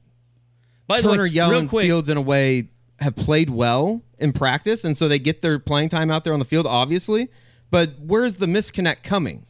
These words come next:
Speaker 2: when they
Speaker 1: Well,
Speaker 2: do
Speaker 1: here's
Speaker 2: get
Speaker 1: the
Speaker 2: on the
Speaker 1: thing.
Speaker 2: field?
Speaker 1: I mean, you look at the, the play
Speaker 2: Th-,
Speaker 1: chart
Speaker 2: it has
Speaker 1: and,
Speaker 2: to be a
Speaker 1: and
Speaker 2: confidence thing, doesn't it?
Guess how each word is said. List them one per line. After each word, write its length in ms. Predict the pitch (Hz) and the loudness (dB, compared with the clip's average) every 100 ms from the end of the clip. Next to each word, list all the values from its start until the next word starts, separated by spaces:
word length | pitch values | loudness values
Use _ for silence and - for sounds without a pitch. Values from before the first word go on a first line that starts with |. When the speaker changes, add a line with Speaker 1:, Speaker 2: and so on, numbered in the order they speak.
| - | -4
Speaker 2:
when 140 | 143 | 0
they 120 | 151 151 | 2 4
Speaker 1:
Well, 100 | 196 | 4
Speaker 2:
do 60 | |
Speaker 1:
here's 100 | 349 | 4
Speaker 2:
get 60 | - | 2
Speaker 1:
the 60 | 95 | -2
Speaker 2:
on 80 | |
the 60 | 269 | -2
Speaker 1:
thing. 140 | 311 110 | -4 -6
Speaker 2:
field? 120 | - - - _ | -12 -20 -20 _
Speaker 1:
I 40 | 175 | -2
mean, 220 | 202 156 | -2 0
you 140 | 175 202 | 0 0
look 280 | 226 240 | 0 0
at 160 | 220 - | -4 -4
the, 80 | 175 | -6
the 300 | 151 151 135 | -4 -4 -4
play 320 | - 208 262 | -4 -4 -2
Speaker 2:
Th-, 80 | - | 0
Speaker 1:
chart 140 | 165 | 2
Speaker 2:
it 40 | 208 | 2
has 160 | 320 | 0
Speaker 1:
and, 80 | 294 | 0
Speaker 2:
to 60 | 185 | 0
be 0 | |
a 40 | |
Speaker 1:
and 100 | 175 | 0
Speaker 2:
confidence 420 | 254 339 120 - | -2 -2 -6 -8
thing, 180 | 113 101 | -6 -2
doesn't 280 | 104 123 220 | 0 0 0
it? 160 | 320 | -2